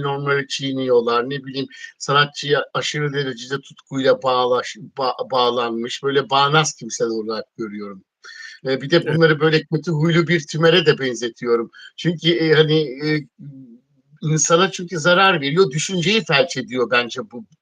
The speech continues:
Speaker 1: bağnaz bir şekilde bağlılık. Düşünceyi kaybedince de böyle saldırılar oluyor herhâlde. İşte biraz da tansiyonum yükselmiş, eee, bu şeylerden dolayı ama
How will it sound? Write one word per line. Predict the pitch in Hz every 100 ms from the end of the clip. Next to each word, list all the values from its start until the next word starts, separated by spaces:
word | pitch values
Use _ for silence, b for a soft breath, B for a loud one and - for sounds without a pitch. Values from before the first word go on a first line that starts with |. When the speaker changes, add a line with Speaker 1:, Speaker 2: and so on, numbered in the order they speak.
| - -
Speaker 1:
bağnaz | 135 127 139 165 -
bir |
şekilde | - 135 - 113 117 - B B _
bağlılık. | 135 120 117 120 202 - B B B
Düşünceyi | - - 165 165 165
kaybedince | 180 208 156 143 143 139
de | 175 190
böyle | 175 190
saldırılar | - 180 175 165 170 165
oluyor | 127 117 120 117
herhâlde. | 113 113 113 139 233 B B B B
İşte | - - 208
biraz | 214 190 170
da | 185
tansiyonum | 190 175 165 180 170 175
yükselmiş, | 135 117 - 120 117 143 180 - B B B -
eee, | 123 120 120 107
bu | 127 135 135
şeylerden | - 123 120 117 107 120 117
dolayı | 117 117 156 220 B B
ama | - 226